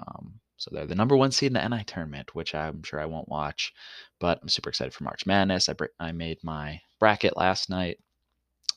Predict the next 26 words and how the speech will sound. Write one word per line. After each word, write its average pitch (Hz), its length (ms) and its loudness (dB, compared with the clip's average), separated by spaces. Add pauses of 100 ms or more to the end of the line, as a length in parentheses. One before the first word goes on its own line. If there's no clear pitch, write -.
(520)
Um, 95 180 0
I 110 120 0
actually 185 240 -2
have 180 320 -4
Arizona 117 720 -2
winning 85 220 -4
it 80 120 -8
all - 360 -10
instead - 260 2
of 104 60 0
Gonzaga, 87 720 -2
which 92 440 -2
I 90 140 -2
think 127 280 -4 (200)
throughout 92 240 2
most 92 240 -4
of - 20 0
the 87 40 0
season 92 260 0
I 90 40 -2
thought 85 140 0
I 85 40 2
was 85 100 0
gonna 92 240 -2
do 92 160 0
Gonzaga, 95 560 0